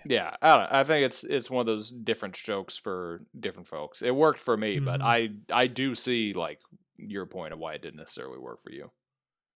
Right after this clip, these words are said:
Speaker 2: But I do love, I think the episode did a great job in showing Fedra and the Fireflies.
Speaker 1: Yeah, that's true.
Speaker 2: And setting up that the Fireflies may not be the best faction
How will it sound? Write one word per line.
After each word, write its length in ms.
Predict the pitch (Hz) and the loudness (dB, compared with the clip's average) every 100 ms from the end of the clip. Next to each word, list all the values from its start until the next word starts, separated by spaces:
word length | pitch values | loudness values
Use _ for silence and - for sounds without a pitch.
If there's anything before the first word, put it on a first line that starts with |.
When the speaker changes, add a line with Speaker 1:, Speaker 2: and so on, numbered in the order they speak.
| _ 127 | _ -8
Speaker 2:
But 300 | 120 117 110 | -4 -4 -2
I 140 | 139 | 0
do 260 | 147 165 160 | 4 4 4
love, 680 | 143 139 135 120 - - - | 6 6 4 -2 -10 -14 0
I 100 | 151 | 2
think 240 | 185 196 | 4 4
the 80 | 175 | 4
episode 320 | 165 - 151 | 4 2 2
did 160 | 143 123 | 2 0
a 40 | |
great 260 | 131 131 113 | 0 -2 -2
job 340 | 131 127 123 | -2 0 -2
in 140 | 120 113 | -4 -8
showing 520 | - 127 123 120 110 | -4 -2 -2 -6 -10
Fedra 680 | - 131 127 135 139 127 - | -2 0 2 2 2 0 -6
and 320 | 123 117 113 | -10 -8 -8
the 80 | 104 | -8
Fireflies. 1000 | - 110 98 92 71 60 - - - - _ _ _ _ _ _ | -4 -6 -6 -10 -12 -12 -14 -10 -12 -12 _ _ _ _ _ _
Speaker 1:
Yeah, 200 | 104 92 - _ _ _ _ | -8 -8 -8 _ _ _ _
that's 200 | 90 85 | -6 -4
true. 100 | 120 | -4
Speaker 2:
And 260 | 127 123 120 | -4 -4 -2
setting 460 | - 151 151 143 | 2 4 4 2
up 320 | 139 135 - 120 | 2 0 -2 -6
that 220 | 123 120 | -4 -4
the 80 | 113 | -4
Fireflies 1080 | 135 143 143 - 131 127 127 120 113 - - _ | 0 2 0 0 2 2 0 -4 -6 -8 -14 _
may 340 | 120 127 175 185 | -10 -2 0 0
not 480 | 156 160 170 123 127 | 0 -2 -2 -4 -2
be 520 | 147 127 110 107 - _ _ | 0 -2 -4 -10 -16 _ _
the 220 | 127 117 110 _ _ _ _ | -6 -6 -8 _ _ _ _
best 720 | 127 107 104 - - - - - _ - | -2 0 -2 -2 -2 -4 -6 -12 _ -14
faction 680 | - 110 90 - - 113 | -4 -4 -4 -8 -8 -8